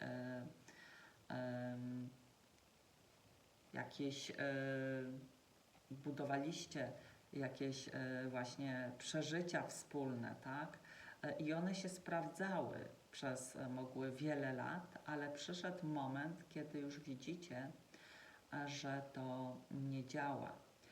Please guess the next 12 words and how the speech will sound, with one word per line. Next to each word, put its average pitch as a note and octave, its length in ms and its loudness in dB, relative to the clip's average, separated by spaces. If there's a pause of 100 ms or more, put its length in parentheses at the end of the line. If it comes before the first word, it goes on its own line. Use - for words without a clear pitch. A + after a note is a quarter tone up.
(360)
E, C3+ 180 2
więc C3 360 2
tutaj E3 440 2
jest D3+ 320 0
ten C#3+ 260 2 (120)
impuls. - 760 0 (580)
Może C3+ 560 4
dobrze, G3+ 580 4
że B2+ 220 -4
on C#3 160 2
się C3+ 200 -4
pojawia B2+ 760 0